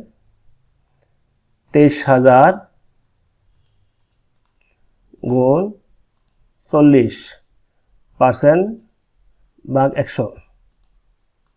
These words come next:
তাহলে কত আসে এখানে বাড়ি ভাড়া? নয় হাজার দুশো টাকা।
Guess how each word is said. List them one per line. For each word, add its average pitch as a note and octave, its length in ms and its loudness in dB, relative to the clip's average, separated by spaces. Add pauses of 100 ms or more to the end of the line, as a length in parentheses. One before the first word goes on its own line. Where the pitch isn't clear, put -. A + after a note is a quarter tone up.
(1080)
তাহলে C3+ 180 -4
কত D#3+ 140 2
আসে D#3 160 0
এখানে E3+ 160 4
বাড়ি D#3+ 200 4
ভাড়া? E3+ 340 2 (540)
নয় C#3+ 80 4
হাজার F3+ 400 4 (120)
দুশো D3+ 220 0
টাকা। A2 240 2